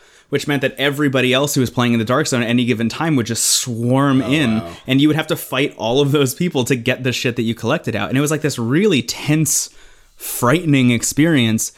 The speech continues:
Speaker 1: that, like, really, I think, evoked the, the horror of this, like, post, uh, like, bioterrorism world that they were really trying to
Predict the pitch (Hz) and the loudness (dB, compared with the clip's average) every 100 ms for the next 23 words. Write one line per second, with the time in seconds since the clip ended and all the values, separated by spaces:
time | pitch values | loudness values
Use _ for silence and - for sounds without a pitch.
0 | - - - 131 131 120 117 156 269 208 | -20 -12 -4 -2 0 -2 -2 0 2 2
1 | 127 117 - - 123 120 139 - - - | 2 0 -6 -4 -4 -2 -4 -4 -14 -20
2 | - 131 120 113 131 156 - 117 113 110 | -4 -2 -2 0 0 0 -6 -4 -2 0
3 | 107 110 _ _ - 131 117 117 123 143 | -2 -4 _ _ -4 -2 -2 0 0 2
4 | 123 117 90 107 110 113 - 113 107 - | 2 2 0 -2 -2 -2 0 0 -2 -6
5 | - - _ - - - 135 143 - - | -20 -20 _ -20 -14 -2 0 0 -2 -6
6 | - 117 113 110 113 95 113 107 107 113 | -6 -2 0 0 0 -2 -4 -4 -4 -2
7 | 120 120 117 - 123 127 117 110 107 107 | 0 2 0 0 0 0 0 0 0 -2
8 | 110 117 123 107 107 107 113 110 113 - | 0 0 0 0 0 0 0 -2 -2 -2
9 | 104 107 104 - 107 101 | -2 -2 -2 -2 -2 -2